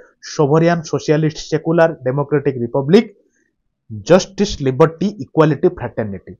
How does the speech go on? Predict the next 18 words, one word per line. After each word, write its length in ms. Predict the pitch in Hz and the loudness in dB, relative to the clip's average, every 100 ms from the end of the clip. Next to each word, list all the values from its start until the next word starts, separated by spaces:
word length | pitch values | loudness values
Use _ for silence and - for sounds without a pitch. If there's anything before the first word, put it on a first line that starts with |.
| - | 0
ବାସ୍ 160 | 185 156 | 2 2
ଏତିକି 260 | - 160 | -2 0
ୱାର୍ଡ 220 | 151 139 | 4 6
ଆପଣଙ୍କ 260 | 147 135 139 | 4 0 -6
ପ୍ରିଆମ୍ବୁଲରେ 560 | 160 139 131 120 127 170 | -2 0 0 0 0 0
ମେନସନ୍ 360 | 120 107 123 | -2 -6 -6
ଅଛି। 220 | 101 - - | -8 -6 -4
ଆଉ 80 | 131 | 0
ପ୍ରିଆମ୍ବୁଲଟାକୁ, 760 | 143 147 147 151 147 143 156 - - - | 2 2 2 0 0 -2 -6 -10 -14 -10
ଅ, 20 | |
ପଲିଟିକାଲ 460 | 123 151 151 160 156 | -2 0 2 0 0
ହରୋସ୍କୋପ 400 | 139 139 - 143 | -2 -4 -4 -4
ବୋଲି 120 | 143 | -4
କିଏ 200 | - 139 | -2 -2
କହିଛନ୍ତି? 340 | 139 135 202 | 0 -2 -4
ମୁଁ 80 | 180 | -4
ଆପଣଙ୍କୁ 220 | 123 127 | -4 -4
କହିଲି, 300 | 123 127 180 | -2 2 4